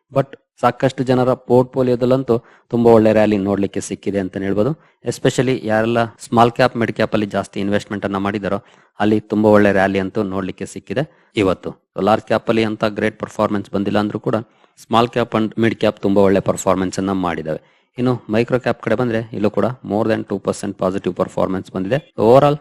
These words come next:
ಇವತ್ತು ಪೋರ್ಟ್‌ಫೋಲಿಯೋ ರ್ಯಾಲಿ ಅಂತಾನೆ ಹೇಳ್ಬೋದು, ಆ ರೀತಿಯ ಪರ್ಫಾರ್ಮೆನ್ಸ್ ನೋಡ್ಲಿಕ್ಕೆ ಸಿಕ್ಕಿದೆ. ತುಂಬಾ ದಿನದ ನಂತರ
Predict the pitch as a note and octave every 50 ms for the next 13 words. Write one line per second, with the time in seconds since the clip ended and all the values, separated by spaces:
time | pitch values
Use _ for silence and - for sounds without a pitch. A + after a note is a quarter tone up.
0 | _ _ - D3 D3 C#3+ C#3+ B2 - - B2 B2 B2 - - A#2+ A#2 A#2 A2+ A2+
1 | - - F#2+ G2+ G2 G2 G2+ F#2+ G2 G2 G2 - F#2+ F#2+ F#2+ F#2+ F#2+ F#2 F#2+ G2
2 | A#2+ D3 - - B2 A#2 A2+ G#2+ - G#2+ G2 - - F#2 - - F#2+ F#2 F#2+ F#2+
3 | F#2 - - F#2 F2+ E2+ E2+ - - F#2+ - - G#2 - - - D#2+ D2+ - _
4 | _ _ _ _ _ - B2 A#2+ B2 A#2+ B2 A#2+ A#2+ A#2 A2+ A2 G#2+ A2 A2+ A#2
5 | A2+